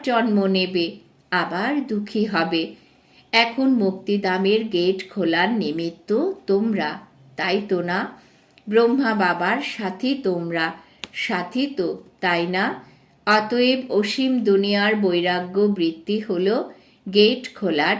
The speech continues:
চাবি। এখনো চাবি লাগানো হয়নি, চাবি তৈরি করনি তোমরা। ব্রহ্মা বাবাও প্রতিজ্ঞা করছে, প্রতীক্ষা করছেন,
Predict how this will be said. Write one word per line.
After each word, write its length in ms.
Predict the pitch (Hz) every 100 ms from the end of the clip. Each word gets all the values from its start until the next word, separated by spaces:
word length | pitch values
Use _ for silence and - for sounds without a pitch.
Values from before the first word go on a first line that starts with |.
| -
চাবি। 500 | 208 151 143 151 147 - _ _ -
এখনো 500 | 165 147 - 220 294
চাবি 400 | 277 247 240 240
লাগানো 540 | 226 202 214 226 208
হয়নি, 580 | 190 190 175 170 156 190 - _ -
চাবি 420 | - 180 180 208 220
তৈরি 560 | 196 170 170 185 240 262
করনি 480 | 254 247 247 240 233
তোমরা। 640 | 233 226 226 220 214 - - _ _ _ -
ব্রহ্মা 400 | 226 247 269 262
বাবাও 600 | 226 170 170 175 202 262
প্রতিজ্ঞা 640 | 269 247 247 247 233 233 233
করছে, 640 | 233 233 226 - 226 208 214
প্রতীক্ষা 640 | 226 220 233 233 - 220
করছেন, 720 | 208 220 214 214 214 196 202